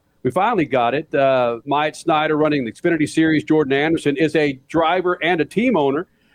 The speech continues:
So many things I want to talk to you guys about. But first of all, let's get this out of the way. Uh, Myatt, you shaved your damn face. Now you're growing the beard back. And when you shaved your face, it looked like you were fifteen. How can a dude that has such a baby face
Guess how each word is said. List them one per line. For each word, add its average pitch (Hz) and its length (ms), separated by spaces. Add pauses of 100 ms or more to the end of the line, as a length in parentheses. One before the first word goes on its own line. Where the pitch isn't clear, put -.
(140)
So 220 160
many 262 160
things 226 220
I 190 40
want 180 180
to - 80
talk 190 180
to 185 60
you 151 60
guys 135 240
about. 143 240
But - 120
first 285 260
of 151 80
all, 151 120
let's 202 140
get - 140
this 240 180
out 196 120
of 156 60
the 147 80
way. 151 320 (420)
Uh, 170 280 (200)
Myatt, 269 460 (400)
you 190 140
shaved 285 400
your 233 80
damn 185 260
face. 160 420
Now 196 120
you're 262 160
growing 202 340
the 170 60
beard 240 360
back. 143 420 (360)
And 170 100
when 233 120
you 339 140
shaved 320 480
your 196 120
face, 320 460 (180)
it 302 160
looked 349 220
like 254 200
you 233 80
were 214 100
fifteen. 285 540
How 254 220
can 381 160
a 240 40
dude 240 420
that 208 100
has 196 240
such 240 180
a 175 60
baby 214 340
face 156 400